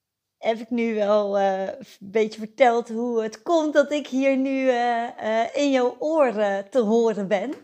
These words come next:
En, ehm, denk ik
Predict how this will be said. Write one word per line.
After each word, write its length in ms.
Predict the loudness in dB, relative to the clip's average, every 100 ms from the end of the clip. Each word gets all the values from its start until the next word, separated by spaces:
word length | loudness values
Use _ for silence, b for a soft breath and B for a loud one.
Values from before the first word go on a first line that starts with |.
| _ _ _ _ _ _ -20 -6
En, 400 | -2 0 0 -4 B B B B _
ehm, 320 | -4 0 -2 2
denk 300 | 2 2 0
ik 360 | 0 -2 -8